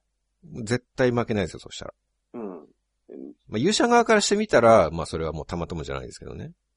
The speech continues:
Speaker 1: そうですよね。
Speaker 2: 多分公式ガイドブックを見ても、今回のボスは重大なバグのため倒すことができないみたいな、多分記載があると思います。
Speaker 1: はいはいはい。
Speaker 2: Amazonのユーザーレビューでもボロクソですよ。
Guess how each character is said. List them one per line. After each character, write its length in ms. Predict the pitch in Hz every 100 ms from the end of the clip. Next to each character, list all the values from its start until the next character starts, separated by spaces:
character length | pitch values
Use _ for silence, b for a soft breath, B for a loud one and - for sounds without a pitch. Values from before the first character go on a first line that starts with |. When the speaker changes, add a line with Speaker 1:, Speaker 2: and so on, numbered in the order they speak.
| _
Speaker 1:
そ 220 | 131 165 110
う 60 |
で 20 | 90
す 80 | 98
よ 60 |
ね。 240 | 120 92 - _ _ _ -
Speaker 2:
多 80 | 117
分 80 | 98
公 180 | 131
式 200 | 120 135
ガ 100 | 127
イ 40 | 123
ド 80 | 117
ブ 100 | 120
ッ 40 | -
ク 180 | 85
を 60 | 76
見 120 | 80
て 100 | 78
も、 340 | 80 92 67 - _
今 180 | - 113
回 160 | - 78
の 180 | 73 71
ボ 120 | 85
ス 140 | - 78
は 140 | 71
重 180 | 87 101
大 140 | 98
な 120 | 92 85
バ 140 | 95
グ 80 | 98
の 100 | 78
た 120 | 65
め 120 | 64
倒 240 | 62 95 95
す 80 | -
こ 80 |
と 100 | 76
が 100 | -
で 100 | 62
き 120 | - 82
な 80 |
い 20 | 64
み 100 | -
た 80 |
い 20 | 55
な、 60 | - -
多 100 | 87
分 100 | 71
記 80 | -
載 200 | 76 76
が 100 | 78
あ 40 |
る 60 | 78
と 100 | -
思 80 | 123
い 40 |
ま 60 | -
す。 80 | -
Speaker 1:
は 60 |
い 40 | 87
は 60 |
い 100 | _ - _ _ _ 98
は 80 | 104
い。 40 | 85
Speaker 2:
Amazon 100 | 78
の 120 | 78
ユ 120 | 87
ー 20 |
ザ 140 | 87 87
ー 40 |
レ 100 | 82
ビ 80 | 78
ュ 20 |
ー 40 |
で 60 | 67
も 200 | 65 - -
ボ 100 | 98
ロ 60 |
ク 80 | -
ソ 100 | 90
で 60 | 85
す 100 | -
よ。 180 | 202